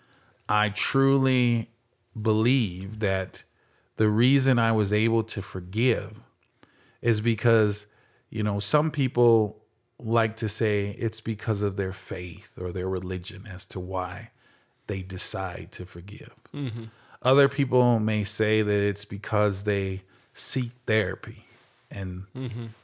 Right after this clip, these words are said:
Speaker 1: reach out to doctors like yourself to work through those issues. And then there's others that just choose to say, "You know what? I'm gonna hold on to this.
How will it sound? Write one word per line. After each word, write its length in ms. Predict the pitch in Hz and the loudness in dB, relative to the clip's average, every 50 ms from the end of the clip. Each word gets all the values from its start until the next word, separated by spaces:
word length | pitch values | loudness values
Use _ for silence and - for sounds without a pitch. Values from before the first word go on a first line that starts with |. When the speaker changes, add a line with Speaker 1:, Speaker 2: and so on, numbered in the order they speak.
| _ - | _ -2
Speaker 1:
reach 320 | 101 110 107 101 - - | 0 0 0 2 2 2
out 260 | 107 101 101 - - - | 2 2 0 -2 -4 -8
to 100 | - 98 | -6 -2
doctors 520 | 98 107 98 95 92 - - 101 92 90 | 0 0 0 0 -2 -4 -6 -6 -6 -4
like 240 | 95 95 92 92 - | -4 -6 -6 -8 -8
yourself 580 | 87 95 - - - 92 104 110 104 - - _ - | -8 -6 -4 -4 -4 -4 -6 -8 -14 -18 -18 _ -12
to 280 | - 104 101 98 95 101 | -8 -6 -6 -6 -6 -4
work 320 | 101 101 101 95 - - | -2 0 0 0 -2 -4
through 200 | - 104 101 98 | -4 -2 -2 -2
those 400 | 90 90 87 - - - - - - _ _ _ _ _ _ - | -2 -4 -6 -8 -10 -12 -14 -14 -16 _ _ _ _ _ _ -4
issues. 600 | 117 107 92 - - - - - - - - - _ _ _ _ _ _ - _ _ _ _ - | -4 -2 -2 -2 -4 -6 -10 -14 -16 -20 -20 -20 _ _ _ _ _ _ -20 _ _ _ _ 0
And 160 | 123 131 156 | 2 4 4
then 100 | 165 175 | 6 6
there's 200 | 185 165 143 143 | 6 6 6 8
others 380 | 156 185 175 160 139 127 117 | 6 8 8 6 6 6 4
that 200 | 123 120 117 - | 4 4 2 2
just 280 | 117 120 123 120 120 - | 2 0 0 0 0 -2
choose 380 | - - 135 135 127 123 117 - | -2 0 0 0 0 0 0 0
to 100 | 110 107 | 0 0
say, 280 | - - 120 117 110 | 2 4 4 4 4
"You 140 | 117 113 110 | 2 0 0
know 140 | 107 113 113 | 2 2 2
what? 440 | 117 113 117 120 123 127 131 - _ _ _ _ _ _ _ _ _ _ _ - | 2 2 2 2 2 0 -2 -8 _ _ _ _ _ _ _ _ _ _ _ -6
I'm 160 | - 110 117 | -2 0 0
gonna 200 | 117 113 107 98 | 0 0 0 -2
hold 340 | 95 101 110 110 110 113 110 | -2 0 2 4 4 4 4
on 240 | 107 107 107 101 90 | 2 2 0 0 -2
to 120 | - - | -6 -8
this. 340 | - - - 113 - - - | -10 -10 -12 -12 -14 -16 -18